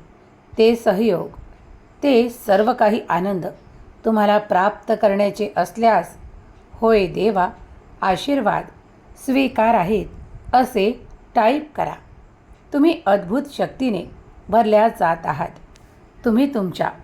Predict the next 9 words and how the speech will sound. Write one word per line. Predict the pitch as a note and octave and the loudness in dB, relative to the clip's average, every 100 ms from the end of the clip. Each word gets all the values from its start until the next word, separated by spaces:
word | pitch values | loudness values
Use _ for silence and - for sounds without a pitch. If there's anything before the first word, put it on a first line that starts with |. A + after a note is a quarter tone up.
| - - - - - | -20 -20 -20 -6 2
त्या | D#4 | 2
जीवनासाठी | D#4 C4+ D4 D#4+ D#4 D4 G#3+ - C#4 - - _ - | 2 0 2 2 2 0 -2 -2 -12 -14 -20 _ -2
प्रार्थना | G#3 F#3 F3 - B3+ | 2 2 0 -2 -2
करा, | C#4 C4+ F3 - - _ _ _ - F3+ | 0 0 0 -6 -18 _ _ _ -20 -4
जेव्हा | A3 A3 G3+ | 2 2 2
तुम्ही | G3+ G3+ G#3 F#3 - - _ _ | 0 -2 -4 -6 -12 -20 _ _
कठीण | A#3+ A#3 G#3+ G#3+ A#3 - - | 0 2 0 -2 -4 -10 -2
पाहिले | B3 D4 F#3+ A#3+ | 0 0 0 -2
होते. | E3+ D#3 - | -2 -8 -14